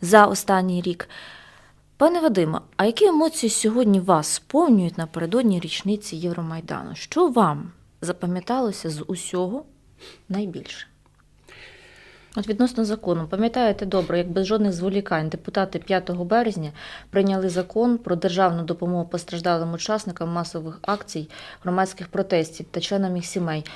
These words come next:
По одному мільйону мали виплатити сім'ям загиблим Героям Небесної Сотні і від двохсот до семисот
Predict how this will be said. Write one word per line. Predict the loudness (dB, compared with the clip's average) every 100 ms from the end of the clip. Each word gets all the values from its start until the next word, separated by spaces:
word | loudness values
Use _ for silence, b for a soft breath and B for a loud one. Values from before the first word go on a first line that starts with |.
| B
По | 8
одному | 10 10 6
мільйону | 6 6 4 4
мали | 2 2 2
виплатити | 2 0 -4 -4 -4
сім'ям | -4 -2 0 0 -2
загиблим | 0 -2 -2 -4 -6 -6
Героям | 0 0 0
Небесної | -2 -4 -2 -4 -2
Сотні | 0 0 0 -2 B B B -2
і | 2 4 4 2 -12 -18 -10
від | 0 0
двохсот | 2 2 4 2
до | 4 2
семисот | 4 4 4 2